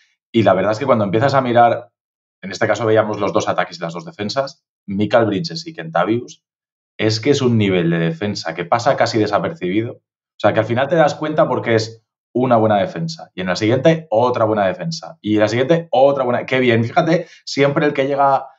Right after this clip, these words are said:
hacer la ayuda, el que echa la manita aquí, el que está bien posicionado, ese balón dividido le cae a él. O sea, es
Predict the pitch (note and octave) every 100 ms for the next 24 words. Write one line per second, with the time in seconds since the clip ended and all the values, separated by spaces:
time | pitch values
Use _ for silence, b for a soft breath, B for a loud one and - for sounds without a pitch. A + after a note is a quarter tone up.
0 | _ - A2 C3 B2+ B2+ B2 A#2 C3+ C3+
1 | B2+ B2+ B2 - A2+ A2 A2+ A#2 C3+ B2
2 | B2 A#2+ A#2+ A#2+ A#2+ C3 C#3 G#2+ G#2+ A#2+
3 | B2 A2+ A#2+ A#2+ A#2 A#2+ C3 C3 C3 B2
4 | A#2 B2 A#2+ A#2+ A#2+ A#2 A#2+ A#2 A2+ A#2+
5 | B2 A#2+ A2 A#2+ B2 B2+ B2+ A#2 - _
6 | _ - A#2+ - C#3+ D3+ -